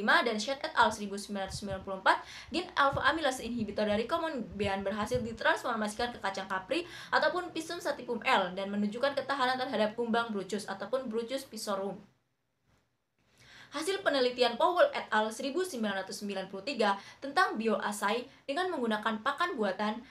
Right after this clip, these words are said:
dan lektin tanaman menunjukkan bahwa lektin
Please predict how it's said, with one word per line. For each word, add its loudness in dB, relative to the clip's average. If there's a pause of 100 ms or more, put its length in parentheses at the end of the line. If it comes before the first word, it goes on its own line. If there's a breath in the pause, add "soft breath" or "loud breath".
(160 loud breath)
dan 2
lektin 0
tanaman 8
menunjukkan 6
bahwa 6
lektin 2